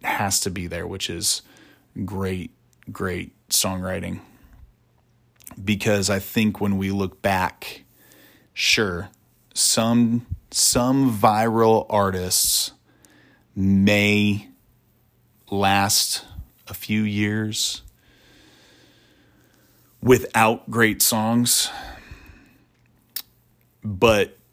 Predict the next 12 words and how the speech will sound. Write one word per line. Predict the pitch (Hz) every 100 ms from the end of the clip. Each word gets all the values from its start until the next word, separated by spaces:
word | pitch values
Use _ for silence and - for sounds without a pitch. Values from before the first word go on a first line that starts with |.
| _ _ _ -
I | 110 127
think | - 196 202
majority | 185 180 139 143 175 180 175 165 139 123
of | 127 127 127 117 - - - -
the | 113
ones | 120 123 131 135 127
that | 127 113
we're | 123 123
seeing | - 131 127 117 107
really | 101 107 113 117
break | 107 113 110 -
through, | 117 123 117 101 95 95